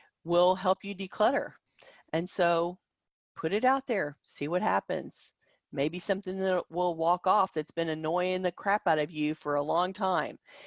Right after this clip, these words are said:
Here's that big exercise bicycle that I can't stand and I refuse to get on. And Curb Mart, I see somebody wrote Curb Mart. <laughs> Yeah, exactly, right? That's just, uh, you know,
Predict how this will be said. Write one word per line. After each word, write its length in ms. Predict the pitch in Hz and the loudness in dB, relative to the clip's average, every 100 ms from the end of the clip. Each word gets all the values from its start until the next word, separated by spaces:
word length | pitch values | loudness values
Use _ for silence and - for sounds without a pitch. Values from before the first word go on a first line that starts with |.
| - _ | -20 _
Here's 320 | - 196 202 | -2 -2 2
that 180 | 170 160 | 2 2
big 220 | 175 185 - | 2 2 2
exercise 540 | 185 - - 156 156 | 0 -2 0 2 2
bicycle 520 | 147 147 - 165 165 | 2 2 0 -4 0
that 120 | 156 | 2
I 140 | 143 147 | 2 0
can't 360 | - 185 - | -2 -4 -4
stand 720 | - - 233 233 165 151 180 - - | -8 -2 2 4 4 2 0 -6 -2
and 120 | 151 | 0
I 80 | 143 | 0
refuse 480 | 147 - 220 220 - | -4 -8 -4 -4 -4
to 80 | 180 | 0
get 160 | 202 | 2
on. 460 | 175 147 147 151 180 _ _ - _ _ _ _ | 4 2 2 0 -6 _ _ -20 _ _ _ _
And 300 | 160 147 143 | 2 2 0
Curb 300 | - 240 240 | 2 4 4
Mart, 320 | 214 180 147 - | 4 4 4 4
I 120 | 170 | 2
see 240 | 180 220 214 | 2 -4 -4
somebody 340 | 208 196 185 | -2 0 4
wrote 200 | 190 - | 4 2
Curb 280 | - 202 180 | 2 2 4
Mart. 300 | 170 151 - - - | 2 2 0 -10 -2
<laughs> 200 | 254 - 381 359 | -2 4 4 8
Yeah, 440 | 370 339 302 320 233 | 8 8 8 6 6
exactly, 680 | 240 233 220 226 196 175 - - - - - | 2 4 4 6 2 2 0 -12 -14 -8 2
right? 380 | 190 240 269 - _ 247 220 - | 4 4 2 -6 _ -20 -8 2
That's 340 | 208 220 - | 4 4 0
just, 380 | 233 214 - - | 4 4 4 4
uh, 180 | 185 170 | 4 4
you 160 | 196 190 | 2 4
know, 280 | 160 147 | 4 4